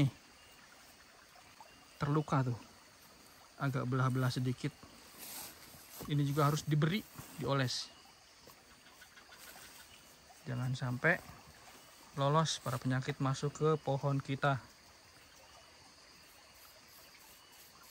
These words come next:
Pengecekan juga harus rutin dilakukan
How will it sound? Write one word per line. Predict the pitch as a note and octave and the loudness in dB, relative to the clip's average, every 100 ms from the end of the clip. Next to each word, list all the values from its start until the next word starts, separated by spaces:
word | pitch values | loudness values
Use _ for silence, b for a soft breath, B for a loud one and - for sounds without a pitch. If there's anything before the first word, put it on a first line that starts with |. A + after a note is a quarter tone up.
| - - - - - - - - - - - | -20 -20 -20 -20 -20 -20 -20 -20 -20 -14 0
Pengecekan | D3 B3+ A#3 F3 F3 | 4 8 8 6 6
juga | D#3+ D3 | 6 6
harus | C#3+ C#3+ C#3 - | 8 8 4 4
rutin | C#3+ C3+ C#3 | 2 4 4
dilakukan | C#3 C#3 C3+ - F3+ A3 | 6 4 2 6 8 8